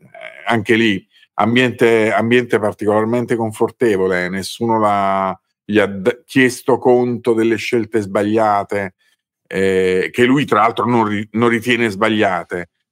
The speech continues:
Nessuno gli ha chiesto conto della caduta clamorosa di consenso che ha avuto proprio a seguito di quelle scelte sbagliate.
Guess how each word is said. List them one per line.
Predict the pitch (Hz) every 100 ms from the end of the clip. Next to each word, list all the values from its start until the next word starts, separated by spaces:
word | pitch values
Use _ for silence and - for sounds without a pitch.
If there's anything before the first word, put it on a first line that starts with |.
| -
Nessuno | 113 113 - 160 151 131
gli | 123
ha | 113 113 - _ _
chiesto | - 131 120 - -
conto | 104 131 120 117 110 117 110 107
della | 98 104 104 101
caduta | - 110 123 117 - 104 -
clamorosa | 113 107 101 101 120 110 92 107 98
di | 95
consenso | 95 101 90 110 101 92 104
che | 95
ha | 104
avuto | 117 98 104 - -
proprio | 104 95 98
a |
seguito | 87 107 101 95
di |
quelle | 95 98
scelte | 90 - 90 98
sbagliate. | - 92 95 85 78 -